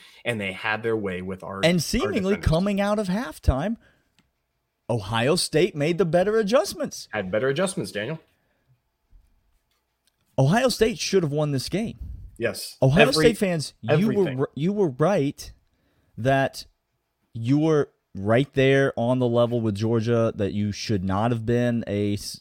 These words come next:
Speaker 2: seven-point underdog in this
Speaker 1: No.
Speaker 2: game,
Speaker 1: No.
Speaker 2: that, yeah, all of those things were true. And so I, I, I've got no shade for Ohio
Speaker 1: Nope.
Speaker 2: State fans.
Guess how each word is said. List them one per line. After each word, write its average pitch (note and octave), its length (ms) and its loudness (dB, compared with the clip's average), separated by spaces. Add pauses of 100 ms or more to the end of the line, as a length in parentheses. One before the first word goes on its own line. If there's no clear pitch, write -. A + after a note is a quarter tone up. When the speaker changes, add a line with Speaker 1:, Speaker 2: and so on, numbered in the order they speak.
Speaker 2:
seven-point A2 800 -4
underdog A2 520 -2
in G#2+ 80 -2
this G#2+ 120 0
Speaker 1:
No. G2 80 -2
Speaker 2:
game, A2 460 0
Speaker 1:
No. C3 280 0
Speaker 2:
that, G2+ 440 -6 (540)
yeah, C3 100 -8 (200)
all C3+ 240 -4
of E3 120 -6
those D#3+ 240 -2
things D#3 280 -6
were C#3+ 140 -4
true. C3 340 -6 (1120)
And A2+ 160 0
so A#2 360 0 (140)
I, A#2 120 -4 (200)
I, E3 180 0 (100)
I've C3+ 160 -2
got F#3 160 4
no F3 120 -2
shade C3+ 440 -2 (200)
for B2+ 240 -4
Ohio A#2 260 0
Speaker 1:
Nope. G#2+ 60 -4
Speaker 2:
State A2 240 -4
fans. E2 320 -8